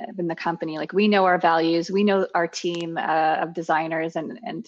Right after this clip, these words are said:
the hiring people and what they're looking for and who they are as people as well. So, yeah, there are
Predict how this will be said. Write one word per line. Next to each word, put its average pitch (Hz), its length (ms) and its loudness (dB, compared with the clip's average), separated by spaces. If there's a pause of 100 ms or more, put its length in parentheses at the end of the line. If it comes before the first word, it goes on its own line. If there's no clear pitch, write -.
(120)
the 175 100 -4
hiring 165 380 0
people 160 340 -2
and 185 260 0
what 180 160 0
they're 202 180 6
looking 175 360 -2
for 151 360 -2
and 180 220 -4
who 185 120 0
they 175 160 2
are 156 200 4
as 151 160 -4
people 160 320 -4
as 156 180 -6
well. 143 240 -2
So, 170 300 0 (400)
yeah, 190 100 4
there 190 140 4
are 214 340 0